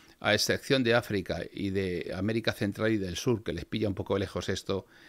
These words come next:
el resto de Eurasia, eh, y América del Norte están a partir un piñón con el tema, como podemos ver con el, con este territorio. Además, ha surgido un nuevo concepto que, eh,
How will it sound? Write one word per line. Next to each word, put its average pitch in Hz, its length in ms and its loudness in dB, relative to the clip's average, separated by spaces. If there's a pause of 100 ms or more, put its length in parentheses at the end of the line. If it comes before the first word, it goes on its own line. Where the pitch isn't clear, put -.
(160)
el 101 220 0
resto 110 540 0
de 95 340 -4
Eurasia, 95 840 0
eh, - 100 -8
y 87 320 -2
América 107 420 0
del 104 200 0
Norte 104 520 -2
están 107 260 -2
a 110 120 -2
partir 98 320 0
un 98 140 -2
piñón 101 320 0
con 82 140 -6
el 78 120 -8
tema, 98 320 -2 (360)
como 95 240 0
podemos 87 420 -4
ver 117 180 2
con 87 180 -4
el, 80 200 -6
con 101 140 -2
este 107 200 -2
territorio. 85 580 -2 (520)
Además, 135 600 4 (200)
ha 123 100 6
surgido 127 440 0
un 113 100 4
nuevo 98 200 0
concepto 90 640 -2
que, 92 260 -6
eh, 85 680 -4